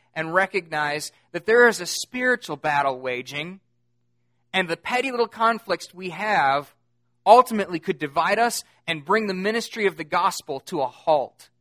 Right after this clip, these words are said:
And a church that does not proclaim the gospel isn't worth being a church.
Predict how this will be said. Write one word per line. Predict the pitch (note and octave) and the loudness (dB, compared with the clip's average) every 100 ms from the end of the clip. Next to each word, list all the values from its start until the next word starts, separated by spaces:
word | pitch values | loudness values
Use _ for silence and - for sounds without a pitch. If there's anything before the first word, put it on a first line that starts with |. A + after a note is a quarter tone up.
| _ _ | _ _
And | - E3 | -8 -6
a | |
church | - - B3+ B3 - _ - | -4 0 0 0 -12 _ -6
that | F3+ D3+ | -6 4
does | G#3+ A#3 G3+ | 6 6 4
not | G#3+ G3+ - | 0 0 -2
proclaim | G3 - G3+ E3+ | -8 -4 -4 -6
the | |
gospel | D3+ D#3+ F3+ - G#3 A3 A3 _ _ _ _ _ _ _ _ _ | 0 2 2 -2 0 0 0 _ _ _ _ _ _ _ _ _
isn't | A3 F#3+ F3 | 0 0 -4
worth | F3 E3+ | -6 -6
being | E3+ D#3+ | -8 -10
a | B2+ | -12
church. | - C3 G#2 - - | -12 -12 -12 -18 -20